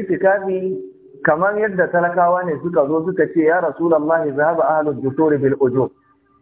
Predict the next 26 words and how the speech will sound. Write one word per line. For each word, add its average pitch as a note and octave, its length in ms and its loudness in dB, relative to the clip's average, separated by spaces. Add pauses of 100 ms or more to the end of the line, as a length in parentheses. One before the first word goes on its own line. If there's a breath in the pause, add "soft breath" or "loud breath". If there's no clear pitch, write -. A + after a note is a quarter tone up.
yusalluna D#3 560 2
kama E3+ 260 0
nusalli E3 460 0
wa D3 140 4
yasumuna D3 500 0
kama D#3+ 260 0
nasum C#3+ 420 -2 (260)
wa C#3 120 4
yatasaddaquna D#3 760 0
bi D3 80 -2
fuduli D3+ 340 2
amwalihim." C3 500 0 (500)
Talakawa F#3 480 2
suka F#3+ 200 0
zo F3 100 -2
suka F3+ 160 -2
ce, E3 100 -4
"Ya F3+ 120 4
Rasulullah, E3 680 0 (460)
masu D3+ 240 2
kuɗi G3 200 0
fa F#3 100 0
sun F#3+ 160 -4
tafi E3+ 160 2
da D#3 100 4
lada. B2 300 0